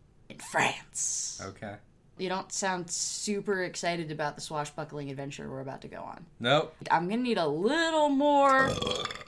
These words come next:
Speaker 1: I hate you.
Speaker 2: Excuse me.
Speaker 1: <sighs> Today we're going to be talking about The Three Musketeers,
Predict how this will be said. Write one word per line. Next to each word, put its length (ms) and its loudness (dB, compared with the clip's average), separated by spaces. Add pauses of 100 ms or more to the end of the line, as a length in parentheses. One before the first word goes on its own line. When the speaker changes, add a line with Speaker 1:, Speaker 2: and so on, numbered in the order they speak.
(2000)
Speaker 1:
I 60 -4
hate 300 -8
you. 160 -8 (1900)
Speaker 2:
Excuse 320 -6
me. 80 -12 (960)
Speaker 1:
<sighs> 60 -8 (1300)
Today 180 8 (140)
we're 80 2
going 140 8
to 60 2
be 60 0
talking 400 6
about 360 8 (240)
The 80 -10
Three 320 8
Musketeers, 1080 2